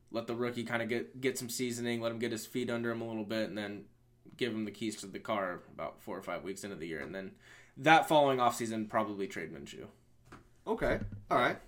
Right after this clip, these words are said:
Speaker 2: And then, uh, as far as Doug Marrone's status, you want him out of there. You, you want him deleted from Jaguars
Speaker 1: I wanted,
Speaker 2: history.
Speaker 1: I wanted Doug Marrone gone last year. I wanted Doug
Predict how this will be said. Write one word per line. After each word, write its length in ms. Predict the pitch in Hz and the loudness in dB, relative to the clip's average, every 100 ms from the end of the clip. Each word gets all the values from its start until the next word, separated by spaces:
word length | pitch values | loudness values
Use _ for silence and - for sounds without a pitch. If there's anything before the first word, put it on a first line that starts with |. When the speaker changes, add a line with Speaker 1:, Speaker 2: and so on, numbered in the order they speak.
| - - | -10 2
Speaker 2:
And 140 | 175 | 6
then, 160 | 175 175 | 8 8
uh, 80 | 165 | 8
as 80 | |
far 180 | - 190 | 10 12
as 100 | 175 | 12
Doug 200 | 135 165 | 10 8
Marrone's 360 | 156 151 147 135 | 8 6 6 6
status, 400 | 147 123 117 120 | 6 6 4 2
you 120 | 135 | 4
want 200 | 127 120 | 4 4
him 120 | 113 | 2
out 160 | 107 98 | 0 0
of 80 | 95 | -2
there. 160 | 80 | -4
You, 160 | 98 123 | 0 2
you 280 | 123 120 135 | 4 4 4
want 200 | 135 123 | 4 4
him 120 | 123 | 2
deleted 440 | 120 117 120 113 113 | 2 4 4 4 2
from 240 | 117 107 | -2 -2
Jaguars 240 | 113 110 202 | 4 8 10
Speaker 1:
I 20 | |
wanted, 240 | 240 214 | 10 8
Speaker 2:
history. 220 | 165 131 - | 8 4 6
Speaker 1:
I 80 | 151 | 10
wanted 240 | 214 226 151 | 10 10 8
Doug 160 | 143 | 8
Marrone 280 | 135 127 117 | 8 4 6
gone 200 | 110 104 | 4 4
last 320 | 110 113 - 87 | 4 4 2 -4
year. 240 | 80 - - | -6 -8 0
I 120 | 113 170 | 8 10
wanted 200 | 151 135 | 10 6
Doug 160 | 127 | 4